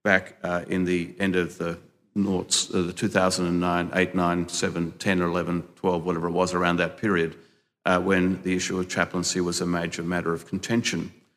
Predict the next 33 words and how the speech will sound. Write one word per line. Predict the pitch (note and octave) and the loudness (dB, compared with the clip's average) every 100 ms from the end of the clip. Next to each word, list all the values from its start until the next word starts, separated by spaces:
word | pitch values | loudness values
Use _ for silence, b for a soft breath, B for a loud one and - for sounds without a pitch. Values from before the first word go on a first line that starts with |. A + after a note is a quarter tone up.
| _ _ _ G#2 | _ _ _ 2
Uh, | G#2 | 6
and | A2+ | 8
I | A#2+ | 8
remember | B2+ B2+ B2 A2 | 10 10 10 10
that | G#2 G#2 | 8 8
I | A2 | 8
got | G#2+ A#2+ | 6 4
to | - | 4
a | G#2 | 2
point | - G#2 | 4 4
where | G#2 | 6
I | G2+ | 4
couldn't | - A#2 G2 | 4 0 0
open | - F2+ F#2+ F#2 | 2 2 4 2
the | G2 | 4
Age | G2+ F#2 F2+ - | 4 4 2 2
newspaper | G2+ - G2 F#2 G2 | 2 2 0 0 0
on | F2+ G2+ | 2 2
any | |
day | G2 F2+ E2+ | 4 2 2
without, | F#2 F#2+ F#2 F#2+ | 2 2 2 2
week | F#2 - | 0 0
without | F#2 F#2 F2 | 0 0 0
feeling | - F2+ F2 | 0 0 0
kind | F#2+ F2 | 0 2
of | |
anxious | F#2+ A2+ - D#2+ | 2 2 0 -4
because | - F2 F#2+ F2+ | -4 -2 -2 0
there'd | F2 E2+ | 0 2
be | |
another | F2 F#2+ F2 | 2 2 2
negative | F2 E2+ E2+ E2+ | 0 2 0 0
article | F2 F2 - E2 | 0 0 -2 -6